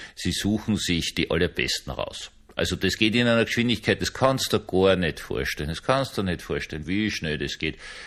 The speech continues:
Jetzt grad wieder mit einem Gemeindemitglied geredet, der hat bei irgendeinem Krieg vor fünfzehn Jahren oder so, hat der zwei Physiker gekriegt, die natürlich drei Wochen später in den U S A waren. Also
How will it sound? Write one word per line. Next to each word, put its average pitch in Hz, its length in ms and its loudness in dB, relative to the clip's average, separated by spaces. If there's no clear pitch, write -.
Jetzt - 200 -4
grad 85 240 0
wieder 87 200 2
mit 85 280 -2
einem 85 160 -2
Gemeindemitglied 76 800 -2
geredet, 76 360 -4
der 80 160 4
hat 80 240 -4
bei 80 280 2
irgendeinem 101 560 2
Krieg 85 380 -2
vor 85 160 0
fünfzehn 80 500 -4
Jahren 76 200 2
oder 80 160 0
so, 80 160 -2
hat 76 140 -4
der 80 80 0
zwei 76 200 -2
Physiker 82 480 -4
gekriegt, 78 400 -6
die 82 80 -2
natürlich 76 560 -2
drei 76 220 -2
Wochen 76 260 -4
später 69 400 -4
in 76 80 0
den - 160 -6
U 71 60 -2
S 73 180 -4
A 57 240 -4
waren. 64 400 -8
Also - 240 -4